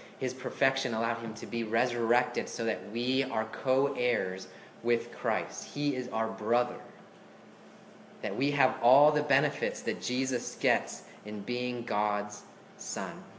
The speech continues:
So I want to talk for just a minute of what that benefit is, the benefit of being God's son. As we finish this passage, we see in verses six through seven, Paul says this,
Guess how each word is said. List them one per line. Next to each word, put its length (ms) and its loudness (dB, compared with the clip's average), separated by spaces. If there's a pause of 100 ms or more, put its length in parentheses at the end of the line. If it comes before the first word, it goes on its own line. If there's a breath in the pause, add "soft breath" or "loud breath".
(1300)
So 140 -4
I 60 2
want 200 -2
to 60 -12
talk 320 2
for 80 -2
just 280 0
a 40 0
minute 260 -2
of 200 -4
what 500 2 (360)
that 220 2
benefit 380 -6
is, 240 -6
the 140 -4
benefit 500 -2
of 240 -4
being 260 -2
God's 380 -2
son. 320 -8 (880)
As 140 -4
we 100 -2
finish 520 2
this 200 -4
passage, 640 0
we 140 -4
see 340 -2
in 140 0
verses 340 0
six 300 -4
through 140 -4
seven, 380 -2
Paul 240 2
says 300 -6
this, 560 -10